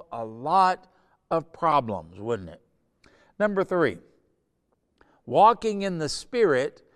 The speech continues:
is not this arrogant standing over people, judging them and putting them in their place and forcing them. No, it's about servanthood. Do you like that word? Your flesh won't.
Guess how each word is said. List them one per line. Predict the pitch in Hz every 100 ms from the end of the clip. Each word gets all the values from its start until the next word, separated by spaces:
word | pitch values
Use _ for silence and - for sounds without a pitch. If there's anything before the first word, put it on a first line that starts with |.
| _ -
is | 139 123
not | 208 233
this | 175 180 - - -
arrogant | 185 208 202 180 190 190 -
standing | - - 196 214 202 185
over | 180 165 170
people, | 151 170 165 160 147 - _ - 117
judging | 113 196 208 139 185 180
them | 180 175 165
and | 120 101
putting | - 240 233 214
them | 208 190
in | 190
their | 175 156
place | - 175 180 175 -
and | 135 110
forcing | 202 202 190 - 143 120
them. | 117 120 127 _ _ _ -
No, | 143 170
it's | 165 156
about | 143 143 143 _ _ _ _ _
servanthood. | - 170 151 110 104 101 104 90 90 _ _ _ _ _ _
Do | -
you | 120 123
like | 127 156 175
that | 175 180
word? | 190 196 202
Your | 156 117
flesh | - 165 208 -
won't. | 131 107 135 208